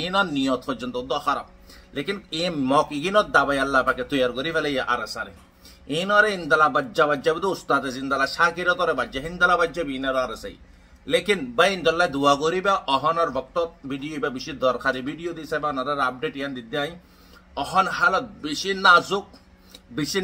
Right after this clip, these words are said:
নাজুক ফাজ্জা হালি করি ফেলে, এই জায়গা হালি করি ফেলে, অহন মগবাগি সারে মিকা গিরি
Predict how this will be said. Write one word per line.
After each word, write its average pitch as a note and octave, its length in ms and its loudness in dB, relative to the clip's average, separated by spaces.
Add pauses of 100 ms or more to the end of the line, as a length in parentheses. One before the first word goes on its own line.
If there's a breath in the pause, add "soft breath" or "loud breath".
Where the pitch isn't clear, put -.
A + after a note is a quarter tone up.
নাজুক F3+ 300 6 (100)
ফাজ্জা D3 360 2 (320)
হালি F3+ 280 2
করি F#3 180 -2
ফেলে, E3+ 200 2
এই F#3+ 120 -4
জায়গা D3+ 260 4
হালি E3+ 200 -2
করি F3 180 -6
ফেলে, D#3+ 120 -4 (180)
অহন F3+ 180 -2 (400 loud breath)
মগবাগি D#3+ 500 4
সারে D3+ 280 2
মিকা F#3 280 -4
গিরি F3 200 -2